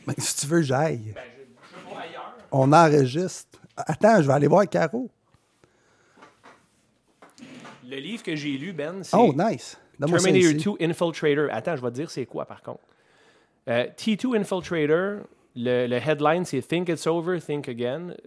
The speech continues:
Speaker 2: Ça rama-, ça, ça continue, excuse, exactement quand Terminator deux finit.
Speaker 1: Hmm.
Speaker 2: Puis c'est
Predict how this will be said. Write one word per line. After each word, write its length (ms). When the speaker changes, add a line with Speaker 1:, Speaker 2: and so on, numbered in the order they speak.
Speaker 2:
Ça 360
rama-, 460
ça, 240
ça 160
continue, 540
excuse, 540
exactement 840
quand 160
Terminator 600
deux 200
finit. 460
Speaker 1:
Hmm. 320
Speaker 2:
Puis 340
c'est 320